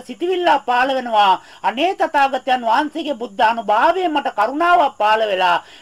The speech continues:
මේ සෙනෙහ තුල රාත් වෙනවා නම්, ඊළඟ මොහොත තුල පිරිනිවන් පානවා නම්, මන්තරම් වාසනාවන්ත කෙනෙක් නෑ. එක විනාඩියක්වත් මේ සසරේ ඉන්න කැමති නෑ"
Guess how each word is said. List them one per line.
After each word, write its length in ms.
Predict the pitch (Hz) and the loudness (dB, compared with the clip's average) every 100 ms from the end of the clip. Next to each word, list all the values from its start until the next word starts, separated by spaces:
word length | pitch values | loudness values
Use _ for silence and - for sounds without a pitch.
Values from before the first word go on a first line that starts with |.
| - | -12
මේ 300 | 202 330 370 | -4 -4 -2
සෙනෙහ 320 | 302 311 427 427 | -4 -2 -2 -2
තුල 140 | 370 | -2
රාත් 340 | 294 240 320 - | 0 2 2 2
වෙනවා 260 | 349 285 262 | -2 -2 -2
නම්, 240 | 247 220 - - - | -2 -2 -6 -18 -8
ඊළඟ 380 | 240 339 339 294 | -2 0 0 0
මොහොත 240 | 247 349 403 | 0 0 0
තුල 160 | 392 359 | -4 -4
පිරිනිවන් 480 | 311 277 269 269 240 | -4 -6 -4 -4 -2
පානවා 340 | 226 240 285 269 | 0 0 0 -2
නම්, 240 | 269 233 | -2 -2
මන්තරම් 500 | 214 269 302 302 277 | -2 -2 0 0 0
වාසනාවන්ත 760 | 247 214 - 381 370 330 302 247 226 | 0 0 0 0 0 0 -2 -6 -10
කෙනෙක් 260 | 226 240 - | -10 -10 -4
නෑ. 280 | 220 202 175 - - | 0 0 -2 -12 -10
එක 180 | 208 - 277 | -8 -4 -4
විනාඩියක්වත් 840 | 208 214 277 330 349 320 320 277 269 | -4 -2 -2 0 2 0 2 -2 -2
මේ 180 | 254 | -10
සසරේ 540 | - 208 214 302 339 - | -6 -4 -4 -4 -6 -8
ඉන්න 240 | 220 320 392 | -10 -6 -6
කැමති 360 | 294 277 254 226 | -6 -8 -10 -6
නෑ" 440 | 220 294 277 233 | -2 -2 -2 -4